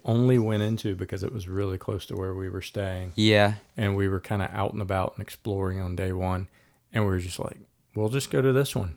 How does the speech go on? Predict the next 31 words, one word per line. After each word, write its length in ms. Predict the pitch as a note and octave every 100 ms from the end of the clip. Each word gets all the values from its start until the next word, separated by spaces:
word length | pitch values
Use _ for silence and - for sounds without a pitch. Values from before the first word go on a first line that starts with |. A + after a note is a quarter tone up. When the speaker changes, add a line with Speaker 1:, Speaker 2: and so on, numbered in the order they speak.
| -
Speaker 1:
It's 340 | C3+ G#2 - -
close. 460 | - A#2 B2+ -
It's 180 | G#2 -
right 180 | G#2+ G#2+
here. 360 | A2+ A2+ A2+ A2
It's, 280 | F2+ - -
we're 260 | G#2+ G2
on 120 | G2+ G#2
this 140 | -
road 280 | G2+ G#2 G#2
already, 500 | G2 G2 G2+ G#2 G#2
so 200 | - F#2
why 140 | F#2+
not?" 240 | F#2 E2+ - _ _ _ _ _ _ -
And, 240 | G2 F#2
uh, 180 | F2 - - _
and 140 | A2+ A2
we 140 | B2
were 140 | A#2+ A2+
not, 300 | A#2 C#3 - _ -
we 100 | B2+
were 100 | B2+
not 180 | B2+ C3
disappointed. 640 | C3 B2+ - C#3 G#2+ - _ -
It 80 | G2+
was 100 | G#2
Speaker 2:
Yeah. 100 | G#2
Speaker 1:
really 140 | A2
good. 220 | B2 G#2 - -
So, 240 | - G#2 - _ _ - _ _ - -
um, 460 | G#2+ G2 F#2 F2+